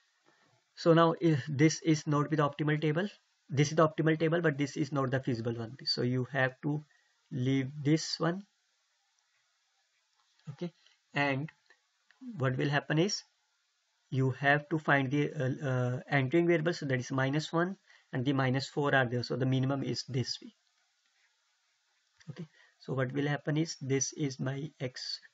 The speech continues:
two, this is my X three, this is my S three,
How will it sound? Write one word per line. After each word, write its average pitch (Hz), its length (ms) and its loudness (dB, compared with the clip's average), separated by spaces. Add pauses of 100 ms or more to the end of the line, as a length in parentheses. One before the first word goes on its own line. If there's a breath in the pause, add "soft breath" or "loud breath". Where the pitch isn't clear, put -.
two, 185 300 0 (500)
this 135 320 -4
is 139 240 -4
my 135 300 -4
X - 340 -8
three, 165 380 -2 (460 loud breath)
this 135 200 -6
is 135 180 -4
my 135 300 -6
S - 380 -6 (200)
three, 170 400 2